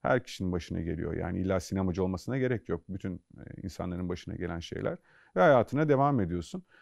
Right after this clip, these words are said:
Fakat o ilişki, o inişli çıkışlı, inişli çıkışlı ilişki var ya, yani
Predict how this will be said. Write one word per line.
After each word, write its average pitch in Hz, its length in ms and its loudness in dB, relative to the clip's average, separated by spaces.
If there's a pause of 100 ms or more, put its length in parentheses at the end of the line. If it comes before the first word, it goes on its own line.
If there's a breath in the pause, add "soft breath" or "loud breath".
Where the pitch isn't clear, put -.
(220 soft breath)
Fakat 185 340 8
o 165 220 10
ilişki, 139 560 6
o 107 160 6
inişli 131 360 6
çıkışlı, - 580 0
inişli 123 440 0
çıkışlı - 440 -4
ilişki 123 480 0
var 170 160 6
ya, 92 200 4
yani 92 320 -2